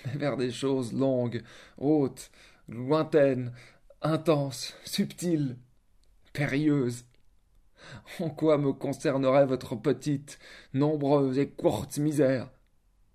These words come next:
Vous avez beau vous plaindre, vous ne souffrez pas encore assez, vous autres supérieurs. Vous avez beau vous plaindre, vous ne souffrez pas encore assez, vous autres hommes supérieurs, parce que vous ne souffrez pour l'heure que de vous-même.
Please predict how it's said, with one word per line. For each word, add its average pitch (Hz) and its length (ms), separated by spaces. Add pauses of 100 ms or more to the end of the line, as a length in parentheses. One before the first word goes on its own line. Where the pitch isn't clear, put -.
(640)
Vous 131 200
avez 131 240
beau 139 200
vous 131 160
plaindre, 120 540 (500)
vous 151 160
ne 160 140
souffrez 151 400
pas 139 240
encore 143 340
assez, 147 320
vous 135 240
autres 135 260
supérieurs. 135 580 (720)
Vous 139 180
avez 143 220
beau 151 180
vous 135 160
plaindre, 127 520 (340)
vous 160 120
ne 175 120
souffrez 165 400
pas 156 240
encore 151 320
assez, 160 340
vous 147 240
autres 147 380
hommes 147 140
supérieurs, 139 800 (720)
parce - 220
que 151 280 (380)
vous 143 160
ne 156 100
souffrez 147 480
pour 135 300
l'heure 147 320
que 131 80
de 123 160
vous-même. 139 720